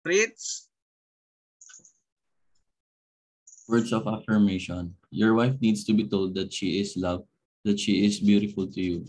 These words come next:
Speaker 2: and that is she is valued. While as men, we enjoy our wife reaffirming us in our roles We need to make sure that we are constantly feeding affirmation into her heart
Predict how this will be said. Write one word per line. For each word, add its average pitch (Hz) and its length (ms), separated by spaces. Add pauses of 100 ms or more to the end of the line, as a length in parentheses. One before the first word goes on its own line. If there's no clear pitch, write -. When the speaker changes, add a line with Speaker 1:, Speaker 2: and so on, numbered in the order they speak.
(100)
Speaker 2:
and 95 340 (240)
that 101 240
is 101 100
she - 280
is 101 120
valued. 87 520 (800)
While 104 200
as 104 180
men, 104 320
we 98 160
enjoy 98 320
our 98 240
wife 95 320 (300)
reaffirming 98 640
us 90 220
in 87 200
our 92 160
roles 95 680 (560)
We 107 80
need 110 240
to 110 80
make 104 160
sure 104 240
that 95 160
we 98 160
are 92 160
constantly 101 640
feeding 95 400
affirmation 95 720 (480)
into 104 240
her 95 320
heart 92 320